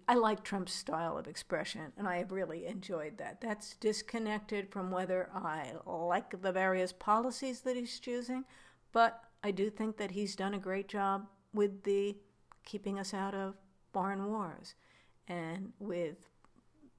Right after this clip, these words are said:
some of those other things like that. So I, I think, uh, he has done a lot. It's been grossly overshadowed by the covid crisis, the pandemic.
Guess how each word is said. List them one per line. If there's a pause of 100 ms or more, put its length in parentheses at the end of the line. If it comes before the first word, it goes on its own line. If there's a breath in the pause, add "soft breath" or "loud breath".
(180)
some
of
those
other
things
like
that.
So
I,
I (160)
think,
uh, (420 loud breath)
he
has (220)
done
a
lot.
It's
been (140)
grossly
overshadowed
by (720 soft breath)
the
covid
crisis, (300)
the
pandemic.